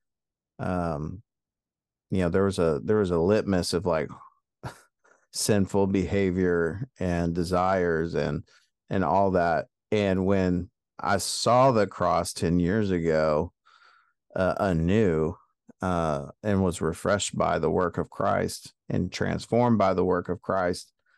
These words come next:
it still fails in comparison to how I view it today.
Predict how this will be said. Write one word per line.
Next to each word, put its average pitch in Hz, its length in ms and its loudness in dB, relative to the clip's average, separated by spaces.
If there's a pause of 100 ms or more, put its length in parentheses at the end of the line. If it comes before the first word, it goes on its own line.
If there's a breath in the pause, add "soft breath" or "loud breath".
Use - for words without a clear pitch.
(1040)
it 104 220 2
still 117 360 2
fails 92 380 2
in 90 120 0
comparison 90 680 -2
to 87 120 2
how 90 240 0
I 85 120 2
view 90 320 0
it 73 120 0
today. 92 560 -2